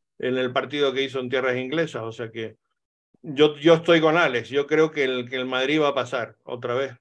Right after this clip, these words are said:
lo, le, le va a dar otra vez, mm, a pal pelo, digamos, <laughs> a Guardiola,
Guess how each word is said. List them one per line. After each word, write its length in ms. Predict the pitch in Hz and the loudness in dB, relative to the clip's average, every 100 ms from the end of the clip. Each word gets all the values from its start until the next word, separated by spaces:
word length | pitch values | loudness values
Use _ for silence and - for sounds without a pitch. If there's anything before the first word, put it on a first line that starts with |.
| _ - | _ -18
lo, 500 | 117 120 117 113 - | -12 -8 -6 -8 -8
le, 280 | 117 117 113 | -8 -6 -4
le 120 | 127 | -2
va 120 | 131 | 0
a 20 | |
dar 100 | 135 | -2
otra 220 | 127 120 | -2 -2
vez, 180 | 127 127 127 | -2 -4 -8
mm, 260 | 117 113 104 _ _ _ _ | -10 -10 -14 _ _ _ _
a 180 | - 123 | -10 -2
pal 220 | 131 123 | 0 2
pelo, 280 | 131 127 117 | 2 2 2
digamos, 380 | 120 123 123 120 | 0 -2 -4 -6
<laughs> 180 | 113 - | -6 -2
a 200 | 151 123 | -2 0
Guardiola, 640 | 151 139 135 139 156 127 | 2 2 2 2 0 -6